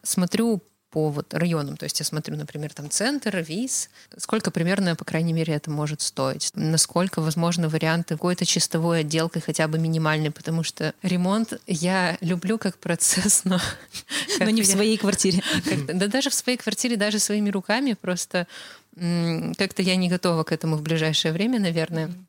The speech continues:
Speaker 1: Опять же, учитывая, что я стала воспринимать квартиру не как там такое родовое гнездо, а как просто место, где мне будет сейчас удобно. Вообще определяюсь как бы с теми условиями, которые мне важны, критичны, а чем я могу, наоборот, пос-, поступиться.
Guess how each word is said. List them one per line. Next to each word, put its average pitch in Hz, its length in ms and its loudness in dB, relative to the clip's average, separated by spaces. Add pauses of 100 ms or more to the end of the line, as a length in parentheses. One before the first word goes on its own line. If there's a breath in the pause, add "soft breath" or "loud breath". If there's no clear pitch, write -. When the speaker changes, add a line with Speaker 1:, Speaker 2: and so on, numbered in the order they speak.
(120)
Speaker 1:
Опять 190 300 2
же, 175 80 2
учитывая, 175 420 0
что 170 160 0
я 170 80 2
стала 170 240 0
воспринимать 175 460 0
квартиру 175 420 -2
не 165 140 0
как 190 220 -2
там 165 180 -2 (320 loud breath)
такое 165 320 -2
родовое 170 440 0
гнездо, 156 520 -2
а 147 100 0
как - 220 -6 (160)
просто 175 540 0
место, 165 340 -2
где 156 160 -4
мне 156 120 -2
будет 151 280 -6
сейчас - 340 0
удобно. 151 560 -2
Вообще 190 360 0
определяюсь 214 540 2
как 196 140 0
бы 185 240 2
с 180 580 2
теми 196 260 2
условиями, 185 560 2
которые 156 400 -2
мне 151 340 -2
важны, 165 440 0
критичны, 175 720 0
а 143 60 0
чем 170 200 0
я 160 120 2
могу, 160 260 -2
наоборот, 156 500 0
пос-, - 240 -10
поступиться. 190 760 -2